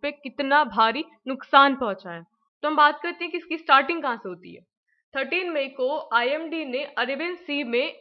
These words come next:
ट्रॉपिकल डिस्टर्बेंस को मॉनिटर किया। तब इसकी डायरेक्शन थी टुवर्ड्स ईस्ट। बहुत वीक था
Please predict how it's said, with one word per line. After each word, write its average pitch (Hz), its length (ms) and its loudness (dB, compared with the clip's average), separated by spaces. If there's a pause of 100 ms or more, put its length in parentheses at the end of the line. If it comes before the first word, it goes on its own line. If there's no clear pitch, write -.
(140)
ट्रॉपिकल 269 420 0
डिस्टर्बेंस 285 520 -2
को 247 320 0
मॉनिटर 226 440 -2
किया। 269 300 -8 (500)
तब 320 300 0
इसकी 320 240 -10
डायरेक्शन 285 420 -2
थी 320 180 -6
टुवर्ड्स 254 420 -6 (240)
ईस्ट। 233 280 -12 (680)
बहुत 285 380 4
वीक 311 220 2
था 320 240 -6